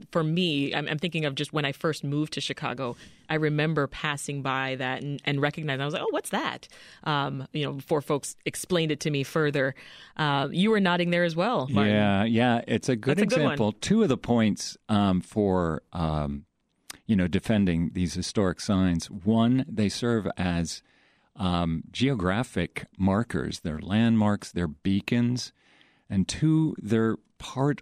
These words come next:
Speaker 2: of our sense of history and place in Chicago. Taking them away, um, just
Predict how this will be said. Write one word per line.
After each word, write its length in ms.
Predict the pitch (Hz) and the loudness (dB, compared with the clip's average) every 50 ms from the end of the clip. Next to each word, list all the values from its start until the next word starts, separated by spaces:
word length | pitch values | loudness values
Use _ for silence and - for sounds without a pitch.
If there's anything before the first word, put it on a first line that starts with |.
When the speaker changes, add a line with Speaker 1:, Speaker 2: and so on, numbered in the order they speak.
| - | -6
Speaker 2:
of 180 | - 104 104 92 | -4 -2 -2 0
our 200 | 104 104 110 104 | 2 0 0 0
sense 380 | - - - 120 120 120 - - | 0 0 2 2 2 2 0 -2
of 120 | 85 - | -4 -4
history 600 | - - 139 135 - - - 95 73 65 - - - | -2 -2 -2 -2 -2 -2 -2 -2 -2 -2 -4 -6 -8
and 160 | - 85 82 | -8 -8 -8
place 460 | - - - - 76 73 71 - - - | -8 -8 -4 -2 0 0 0 -2 -4 -6
in 80 | 78 | -6
Chicago. 680 | - - - - - - - - - - - - - - 104 - | -6 -6 -6 -6 -6 -6 -6 -6 -6 -6 -6 -8 -8 -10 -14 -14
Taking 380 | - - 127 135 - 156 147 135 | -8 -6 -4 -2 0 2 2 4
them 120 | 131 120 110 | 4 4 4
away, 540 | 104 95 85 82 82 80 80 80 87 95 95 - _ _ _ _ _ _ _ _ _ _ _ - | 4 4 2 2 0 0 0 0 -2 -2 -4 -6 _ _ _ _ _ _ _ _ _ _ _ -6
um, 340 | - 101 95 95 92 87 - - | -2 0 2 2 2 0 0 -2
just 200 | - 139 127 | -2 -2 -2